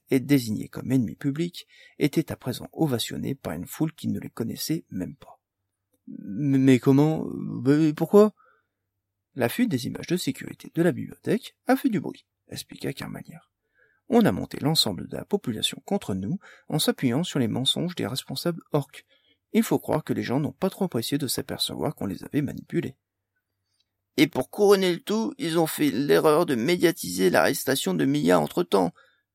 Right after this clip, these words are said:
continua Pod avec un large sourire. « C'était stupide de leur part, parce que ça fait d'elle un symbole d'une volonté d'écrasement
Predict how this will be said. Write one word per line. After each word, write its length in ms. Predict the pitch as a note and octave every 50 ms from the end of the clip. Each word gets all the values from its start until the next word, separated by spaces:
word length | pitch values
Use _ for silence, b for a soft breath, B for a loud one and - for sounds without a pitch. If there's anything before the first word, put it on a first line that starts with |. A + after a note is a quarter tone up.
| _ -
continua 440 | - C3 - - A2 G#2+ G2+ F#2 -
Pod 220 | - C#3 D3+ C#3+
avec 280 | G#2+ G2+ G#2+ - - -
un 60 | -
large 240 | - B2 - - -
sourire. « 300 | - - - - - _ _ _ _ _ _ _ _ _
C'était 360 | - - - - - - F#3
stupide 640 | F3 - - _ - - - - - - A#3+ A3 F3+
de 80 | - -
leur 180 | C#3+ - -
part, 300 | - C3+ G2+ C#2 G#1+ -
parce 240 | _ - - - -
que 100 | - D#3
ça 160 | - - E3
fait 180 | D#3 - - D3+
d'elle 300 | C#3+ F3+ G3 - - - -
un 100 | C#3 D3
symbole 500 | - - D3+ C#3 C#3 - - G2+ G2 F2+
d'une 160 | - C3+ A#2+
volonté 420 | A#2+ C#3 D#3+ D3+ C3+ C3 - F3
d'écrasement 640 | - - D3 - - - - F#2+ D3+ D3+ E3 D#3+ -